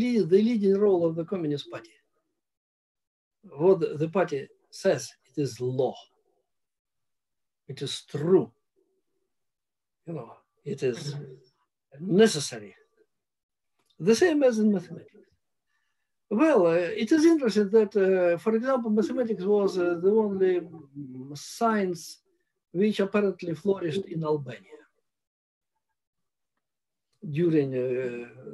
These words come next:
Speaker 1: the, uh, Maoist regime there. And, uh, so it is quite interesting. And so for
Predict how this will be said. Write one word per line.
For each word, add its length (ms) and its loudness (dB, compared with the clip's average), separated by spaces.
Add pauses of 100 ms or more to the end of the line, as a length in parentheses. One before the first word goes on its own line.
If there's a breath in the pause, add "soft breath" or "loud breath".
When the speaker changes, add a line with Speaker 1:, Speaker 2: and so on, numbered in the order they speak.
(120)
Speaker 1:
the, 160 0 (120)
uh, 480 -10
Maoist 580 2
regime 400 -10
there. 240 -14 (3000)
And, 280 -8
uh, 120 -10 (1080)
so 440 4
it 180 -2
is 160 2
quite 260 0
interesting. 600 -6
And 160 -2
so 200 -4
for 120 -4